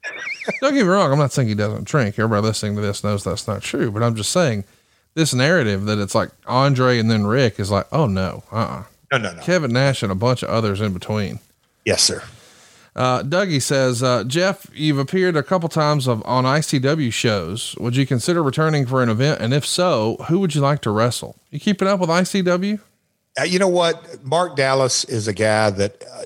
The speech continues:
Speaker 2: he, they were a red hot promotion. They did the deal with W W E, and it's, it's, you know, it's, uh,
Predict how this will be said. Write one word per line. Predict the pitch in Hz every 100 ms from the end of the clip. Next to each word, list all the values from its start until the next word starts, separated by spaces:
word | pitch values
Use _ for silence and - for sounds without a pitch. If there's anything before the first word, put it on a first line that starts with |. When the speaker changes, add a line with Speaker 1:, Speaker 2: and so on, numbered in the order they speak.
| -
Speaker 2:
he, | - - - - - - - _ _ _ _ _ _ _ 131
they | 143 170
were | 151 123 -
a | 117 107
red | 101 120 117
hot | 120 117
promotion. | 113 110 110 107 113 104 -
They | 107
did | 107 127
the | 123
deal | 117 120
with | 107
W | 117 107
W | 107 98 104
E, | 101 104 -
and | 107
it's, | 110 -
it's, | - 120 - -
you | 147
know, | 98 113
it's, | 123 110 -
uh, | 127 123